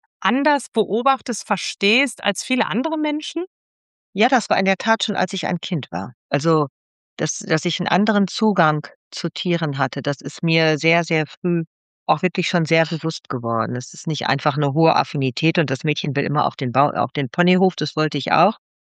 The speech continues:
Speaker 2: Ich hatte einen, einen Zugang über Berührung. Ich hatte eine Art, Tiere zu berühren, die die Tiere immer wieder haben wollten. Und dadurch haben die Tiere angefangen, meine Hände zu suchen. Also von kleinen Katzenbabys bis irgendwelchen wilden Rindern auf der Weide oder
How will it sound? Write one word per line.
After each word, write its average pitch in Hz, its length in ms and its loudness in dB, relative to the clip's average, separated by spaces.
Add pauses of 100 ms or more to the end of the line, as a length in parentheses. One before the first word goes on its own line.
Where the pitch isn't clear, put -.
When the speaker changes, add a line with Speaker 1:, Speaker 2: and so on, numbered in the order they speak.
(140)
Speaker 2:
Ich - 140 -10
hatte 190 200 0
einen, 180 260 2 (120)
einen 165 420 0
Zugang 202 440 2
über 180 220 2
Berührung. 165 640 0 (260)
Ich - 160 -8
hatte 156 240 -2
eine 151 260 0
Art, 170 340 2
Tiere 190 340 -2
zu - 180 -6
berühren, 190 640 2 (680)
die 175 140 -4
die 165 120 0
Tiere 180 340 2
immer 175 200 4
wieder 170 260 2
haben 127 300 0
wollten. 127 360 -4
Und 135 200 -2
dadurch 143 340 2
haben 151 160 0
die 147 100 -4
Tiere 165 260 0
angefangen, 160 400 -2
meine 156 180 4
Hände 165 320 4
zu - 160 -2
suchen. 123 640 0
Also 135 360 -2 (180)
von - 240 -6
kleinen 131 320 2
Katzenbabys 147 640 -2 (100)
bis - 160 -4
irgendwelchen 135 640 -2
wilden 156 240 2
Rindern 156 340 2
auf - 160 0
der 143 160 0
Weide 151 420 2
oder 139 220 -2